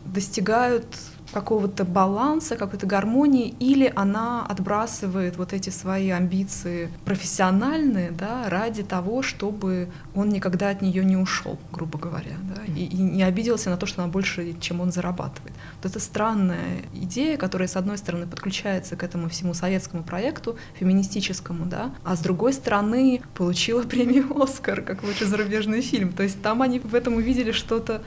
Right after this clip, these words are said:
опять же, чисто такое мелодраматическое и вполне себе привычное им.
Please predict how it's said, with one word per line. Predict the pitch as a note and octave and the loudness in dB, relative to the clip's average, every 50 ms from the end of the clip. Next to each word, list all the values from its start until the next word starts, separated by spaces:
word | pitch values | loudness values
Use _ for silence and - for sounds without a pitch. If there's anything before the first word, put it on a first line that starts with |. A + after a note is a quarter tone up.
| - | -6
опять | - G3 F#3+ - G#3 G#3 F#3+ | -6 -4 -2 0 0 0 0
же, | - F#3+ F3+ F3+ F3 E3+ F3+ F#3 - - - - - - | 0 -2 -2 -2 -2 -2 -2 -4 -6 -8 -10 -14 -10 -6
чисто | - - G#3+ G3+ G3+ - - F3+ | -4 -4 -4 -4 -4 -6 -6 -8
такое | F3 F#3+ F#3+ - F#3+ F#3 | -6 -8 -8 -4 -2 0
мелодраматическое | F#3 F#3 F3+ F#3 F#3 F#3 F#3+ F#3+ A#3+ B3 - A#3 - - - F3+ F3+ | 0 0 0 0 0 0 -2 -2 -6 -6 -6 -6 -8 -8 -6 -6 -6
и | |
вполне | F3 - - F#3 F3+ F#3 G3 G3+ F#3+ | -6 -4 -4 -2 0 0 0 -2 -2
себе | - - E3+ E3 F3+ F3+ F3+ F3+ F3+ - | -6 -8 -6 -4 -4 -4 -4 -4 -6 -2
привычное | - G3+ G3 G3 G#3 G3+ - - F3+ E3+ E3+ E3 - | 0 2 2 2 2 2 0 -2 -2 -4 -4 0 2
им. | G3 E3+ D#3 | 4 4 4